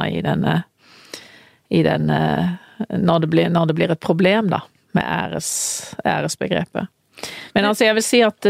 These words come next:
det å, hvorfor har vi ikke en skole hvor vi virkelig lærer noe? Da mener jeg kronologi, historie, filosofi,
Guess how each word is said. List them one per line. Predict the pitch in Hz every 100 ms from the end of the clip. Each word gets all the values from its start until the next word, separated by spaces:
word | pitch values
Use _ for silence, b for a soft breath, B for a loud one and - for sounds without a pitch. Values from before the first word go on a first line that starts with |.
| 196
det | 208 226
å, | - 180 180 B B B B B
hvorfor | 190 233 - 240
har | 220 208
vi |
ikke | 208 214
en |
skole | - - 196 196 214 240 254 240 - 190
hvor | 185 196
vi | 185 180
virkelig | 180 - 202 190
lærer | 180 170 165 175 185
noe? | 196 170 165
Da | 190
mener | 185 180 185
jeg |
kronologi, | - 196 180 175 170 175 202 185 156
historie, | - 170 - 208 208 196 180 160 156
filosofi, | - 160 165 - 175 - 208 185